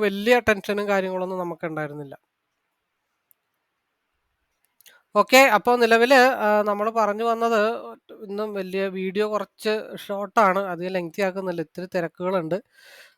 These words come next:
അപ്പോൾ ഇരുപത്, അതാണ് ഡിലേ ആയതും ഇത്രയും. അതായത് ഇരുപത്തിരണ്ട് മുന്നൂറ്റി തൊണ്ണൂറ്റിനാല്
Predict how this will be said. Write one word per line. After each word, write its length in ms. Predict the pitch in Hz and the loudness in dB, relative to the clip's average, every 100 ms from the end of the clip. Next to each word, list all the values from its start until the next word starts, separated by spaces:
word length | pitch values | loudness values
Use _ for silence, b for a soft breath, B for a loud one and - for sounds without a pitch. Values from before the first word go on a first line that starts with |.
| - | -10
അപ്പോൾ 200 | 175 214 226 | 0 2 2
ഇരുപത്, 340 | 220 190 196 185 | 0 -2 0 0
അതാണ് 200 | 180 202 214 | 0 0 0
ഡിലേ 220 | 190 185 202 | 0 2 4
ആയതും 380 | 180 165 170 _ _ | 4 2 -4 _ _
ഇത്രയും. 280 | 160 170 160 _ _ 185 | -10 -8 -8 _ _ -6
അതായത് 420 | 170 175 180 202 202 226 | -2 -2 0 0 0 -2
ഇരുപത്തിരണ്ട് 480 | 185 190 202 202 220 | -4 -6 -4 -2 0
മുന്നൂറ്റി 440 | 226 208 202 202 220 214 | 0 -4 -4 -6 -6 -4
തൊണ്ണൂറ്റിനാല് 680 | 202 196 190 214 214 214 | -4 -4 -4 -2 0 0